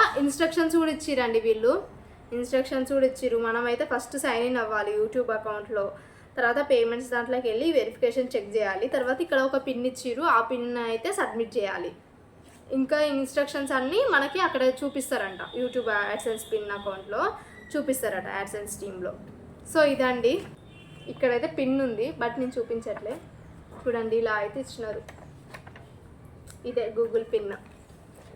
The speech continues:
ఈ నెంబర్ అయితే ఎంటర్ చేయాలి. ఇదైతే సిక్స్ డిజిట్స్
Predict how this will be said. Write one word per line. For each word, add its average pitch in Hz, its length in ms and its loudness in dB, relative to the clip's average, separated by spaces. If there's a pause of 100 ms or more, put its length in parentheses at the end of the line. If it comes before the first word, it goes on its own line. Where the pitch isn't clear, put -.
(240)
ఈ - 20 4 (100)
నెంబర్ 254 280 2
అయితే 254 240 2
ఎంటర్ 254 280 2
చేయాలి. 226 340 2 (120)
ఇదైతే 233 340 2
సిక్స్ - 260 -4 (340)
డిజిట్స్ 254 360 -2